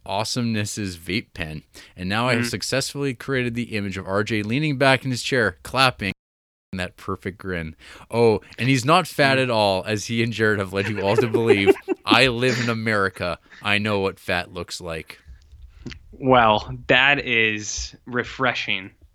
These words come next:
Speaker 2: to hear someone not put me down for once.
Speaker 1: <laughs>
Speaker 2: The, the hate and vitriol that pours out of Jarrett's mouth,
Speaker 1: <laughs>
Speaker 2: uh, it's, it's nice to hear. I do think he made up his lines about, uh,
Speaker 1: <laughs>
Speaker 2: whatever nice things, uh,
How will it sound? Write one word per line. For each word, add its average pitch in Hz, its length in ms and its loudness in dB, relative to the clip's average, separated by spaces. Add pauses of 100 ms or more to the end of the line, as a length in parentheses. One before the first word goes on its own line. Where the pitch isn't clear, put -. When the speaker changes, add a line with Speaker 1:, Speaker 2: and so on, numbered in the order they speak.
(140)
Speaker 2:
to 127 100 0
hear 113 520 -2 (140)
someone 113 400 0
not 117 260 4
put - 200 2
me 131 140 4
down 110 360 4
for 110 180 0
once. 92 480 -2
Speaker 1:
<laughs> - 60 -10 (560)
Speaker 2:
The, 131 380 8
the 139 140 4
hate 156 500 0 (320)
and 117 200 -12
vitriol 147 680 -2
that 131 200 4
pours 135 400 2
out 131 160 4
of 123 100 -6
Jarrett's 120 480 -4
mouth, 127 320 -2 (300)
Speaker 1:
<laughs> - 260 -14
Speaker 2:
uh, 120 280 4
it's, 135 400 0
it's 151 200 -4
nice 214 260 2
to 135 100 0
hear. 117 180 0
I 131 120 4
do 190 140 0
think 185 260 2
he 170 120 -2
made 147 220 2
up 135 180 4
his 127 300 -2
lines 98 560 -6
about, 110 420 -2
uh, 104 300 6 (220)
Speaker 1:
<laughs> - 240 0
Speaker 2:
whatever 131 360 6
nice 127 300 4
things, 123 340 0
uh, 110 300 2